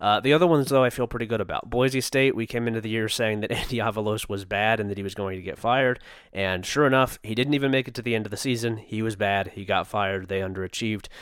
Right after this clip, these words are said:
And then as soon as he was gone, they overachieved <laughs> and managed to back their way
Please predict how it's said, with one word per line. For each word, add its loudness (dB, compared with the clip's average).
And 0
then 0
as 0
soon 8
as 4
he 4
was 0
gone, 4
they 2
overachieved 2
<laughs> -
and 2
managed 0
to -4
back 2
their 0
way 0